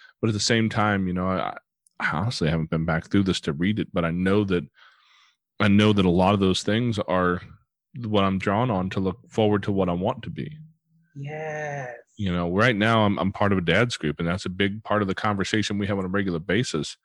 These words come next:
Speaker 1: is that idea that you, you mentioned, legacy. What legacy do I want to leave? Do I want to leave the legacy of a
Speaker 2: Mm.
Speaker 1: drunk? 'Cause I was on that path. I was walking that road, but it's been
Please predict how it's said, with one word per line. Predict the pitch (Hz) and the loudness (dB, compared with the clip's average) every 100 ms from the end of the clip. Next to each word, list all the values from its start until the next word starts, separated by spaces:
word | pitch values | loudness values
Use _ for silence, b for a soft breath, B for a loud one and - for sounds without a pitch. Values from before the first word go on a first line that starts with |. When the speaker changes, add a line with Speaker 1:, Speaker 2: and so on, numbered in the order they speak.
| b b _ | b b _
Speaker 1:
is | 104 | 0
that | 107 98 | 2 2
idea | 92 101 104 | 0 2 0
that | 95 87 98 | 0 -4 -4
you, | 92 | -4
you | - 98 | -4 -2
mentioned, | 92 92 87 85 | -2 -2 -4 -2
legacy. | 92 131 - - - _ _ _ _ _ _ _ _ _ _ _ _ _ _ _ | 0 -2 -6 -10 -16 _ _ _ _ _ _ _ _ _ _ _ _ _ _ _
What | 117 104 | 0 2
legacy | 120 117 - 95 | 2 2 0 0
do | 90 | 2
I | 82 | 0
want | 82 | -2
to | 76 | -2
leave? | 107 131 _ _ _ _ _ _ _ _ _ _ _ | -4 -6 _ _ _ _ _ _ _ _ _ _ _
Do | 98 | 0
I | |
want | 95 104 | 2 2
to | 107 | 4
leave | 113 | 2
the | 113 | 4
legacy | 101 110 113 117 | 2 2 2 2
of | 104 | 2
a | |
Speaker 2:
Mm. | 92 | 2
Speaker 1:
drunk? | 104 147 - - _ _ _ _ - | 2 2 -2 -18 _ _ _ _ 0
'Cause | 110 | 4
I | 131 | 4
was | 127 | 4
on | 120 143 | 2 2
that | 78 | -2
path. | - 53 110 - _ _ _ _ _ _ _ _ _ _ _ _ _ _ _ _ | -6 -6 -8 -12 _ _ _ _ _ _ _ _ _ _ _ _ _ _ _ _
I | 73 | 0
was | 113 101 | 2 2
walking | 90 113 95 | 0 0 0
that | 71 - | -4 -6
road, | 58 58 _ _ _ _ _ _ | -10 -12 _ _ _ _ _ _
but | 90 80 73 | 2 2 4
it's | 82 - | 0 0
been | - 92 92 90 90 90 | 0 2 2 2 0 -2